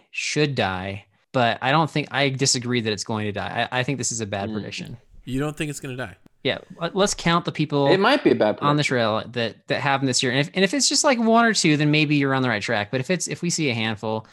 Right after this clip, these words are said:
Speaker 3: Let's, let's clarify though, other than our group who may bring them just to, you know.
Speaker 1: Right.
Speaker 3: But, uh, I'd say other than that, I'd say let's count how many people have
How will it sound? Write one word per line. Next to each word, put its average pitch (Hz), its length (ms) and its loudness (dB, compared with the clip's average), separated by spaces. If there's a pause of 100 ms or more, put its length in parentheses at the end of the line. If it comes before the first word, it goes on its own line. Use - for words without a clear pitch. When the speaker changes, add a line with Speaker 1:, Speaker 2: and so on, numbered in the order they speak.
(220)
Speaker 3:
Let's, 160 360 -4
let's 156 200 -4
clarify 131 360 -4
though, 107 180 -8 (120)
other 139 380 -2
than 156 160 -6
our 165 120 -2
group 113 380 -4
who 120 140 -6
may 117 280 -8
bring 117 480 -8
them 113 440 -8 (180)
just - 300 -12
to, 113 120 -14 (140)
you 120 100 -10
know. 95 220 -12 (340)
Speaker 1:
Right. 98 300 -4 (480)
Speaker 3:
But, 135 320 0
uh, 127 300 0
I'd 135 140 -4
say 165 140 -2
other 135 220 -4
than 123 160 -8
that, 90 280 -12
I'd 127 180 -6
say 160 120 -2
let's 147 280 -4
count 180 260 -6
how 180 80 -4
many 170 140 -6
people 131 340 -10
have 110 420 -12